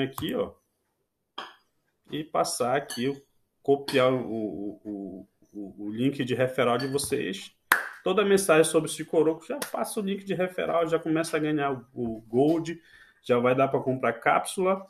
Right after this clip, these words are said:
e vai dar pra comprar roupinha do Chico-, o Chicoroco, mano. Chicoroco, o pessoal fica, "Ah, porque não sei o que." No início, né, era uma, "Ah, uma porcaria, não sei o que." Mano,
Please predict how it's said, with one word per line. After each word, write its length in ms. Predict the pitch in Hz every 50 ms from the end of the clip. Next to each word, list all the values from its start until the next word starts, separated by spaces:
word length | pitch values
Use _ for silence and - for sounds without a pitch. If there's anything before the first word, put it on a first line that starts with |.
| _ _ _ -
e 80 | 175
vai 180 | 185 196 190 165
dar 140 | 147 151 147
pra 120 | - 156
comprar 300 | 143 160 147 - - 139
roupinha 360 | 143 160 170 - - 135 135
do 80 | 143 147
Chico-, 420 | - - 151 - - 110 110 113
o 60 | 107 -
Chicoroco, 880 | - - 123 - - 139 135 120 117 120 131 131 135 131 - - 123
mano. 480 | 117 110 110 110 110 113 117 117 117 120
Chicoroco, 960 | - - - 156 185 - - 226 196 180 135 127 131 135 135 139 139 - 139
o 60 | 135 -
pessoal 480 | - 135 131 131 - 139 131 131 -
fica, 260 | - 139 135 - 139
"Ah, 300 | - 117 302 320 320 311
porque 220 | 302 - 233 - 240
não 80 | 226
sei 140 | 226 - 214
o 40 | -
que." 80 | - 156
No 140 | 156 156
início, 460 | 160 156 156 165 175 185 180 - 160 143
né, 140 | 147 147
era 120 | 147 143 139
uma, 180 | 151 151 143 - -
"Ah, 160 | 127 151 151
uma 100 | 233 226
porcaria, 560 | - - 233 233 - 277 269 226 214 214 208
não 80 | 196 185
sei 140 | 196 185
o 40 | 170
que." 240 | - 160 147 143 - _ _ _ _ _ _ _ _ _ _ _ _ _ _ _ _ _ _ _ _
Mano, 380 | - 123 131 143 131 - -